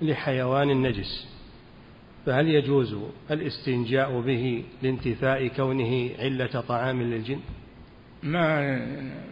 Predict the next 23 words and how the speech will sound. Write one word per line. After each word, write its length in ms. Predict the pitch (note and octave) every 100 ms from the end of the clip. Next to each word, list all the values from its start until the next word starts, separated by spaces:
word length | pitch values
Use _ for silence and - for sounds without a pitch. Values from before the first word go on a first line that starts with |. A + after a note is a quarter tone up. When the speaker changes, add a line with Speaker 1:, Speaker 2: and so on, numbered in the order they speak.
| F#3
Speaker 2:
ما 220 | D#3 D3+
نقول 420 | D3 B2+ C3+ C3 B2
يجوز، 680 | A#2+ B2 A2 A2 G#2+ - - - - - - - -
عظم 400 | D3 E3+ A#2 C#3 C3 - -
عام 320 | D#3 D#3+ A2 A2 - - - - - - - -
كما 380 | C#3 C3+ C3 -
هو 220 | C#3+ B2+ A#2+
في 80 |
الحديث: 420 | C3 A2+ G#2+ A2 - - - - - -
"تجمر 300 | C#3 C3 C3 C3
برجيع 600 | B2 B2 B2 B2 C#3 A#2+
دابة 680 | A#2+ A#2+ D3+ D#3+ E3 F#3 F3+
أو 360 | - C3 C3 B2
عظم"، 560 | A2+ D3 B2+ A#2+ C3+ - - - - - - - - - - - - -
ما 120 | B3
نخصص 560 | D#3+ C#3 - C3+ - -
شيء، 180 | A#2 D3+
نقول 220 | A3+ A#2
عظم 300 | G2+ E3+ F#3 -
خلاص، 340 | C3+ C3 - -
لا 120 | G3
تستنجي 560 | F#3 C3+ - C3+ B2 B2
بالعظام. 480 | A#2+ G#2+ A#2+ B2